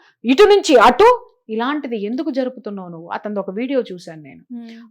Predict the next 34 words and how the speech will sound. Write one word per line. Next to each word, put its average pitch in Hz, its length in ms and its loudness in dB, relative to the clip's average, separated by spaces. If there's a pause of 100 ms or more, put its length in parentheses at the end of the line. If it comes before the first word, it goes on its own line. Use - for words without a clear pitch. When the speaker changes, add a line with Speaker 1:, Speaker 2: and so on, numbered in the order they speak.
Speaker 1:
ఆ, 202 580 4
ఓ-, 247 140 4
ఇంకొక 269 340 2
పాస్టర్ 269 400 -2
చనిపోయినటువంటి 226 840 -8
కేసులో 240 400 -6
మాట్లాడుతున్నాడు. 190 920 -12 (100)
It 208 180 -8
is 190 180 -6
the 185 180 -8
lead 294 360 4
for 220 160 2
this. 156 200 -10 (200)
అతను 202 180 -4
ఎందుకు 240 220 -8
బయటికి 180 320 -10
రావట్లేదు? 170 680 -20
Speaker 2:
Hmm. 220 220 -18 (340)
Speaker 1:
అతని 226 280 -2
ప్రభుత్వం 311 560 2
వదిలేసినందుకు 247 720 2
మీరు 208 220 -4
చూస్తా 220 420 -4
ఊరుకుంటారేమో 175 840 -8
గాని 170 260 -12
నేను 180 300 -10
అట్టంటోడిని 185 680 -8
కాదు, 170 200 -10
నేను 160 160 -18 (120)
చాలా 190 200 -6
గొప్పోడిని 170 520 -14
అన్నాడు. 139 300 -20 (160)
బహుశా 202 400 -4
ఆ 226 440 4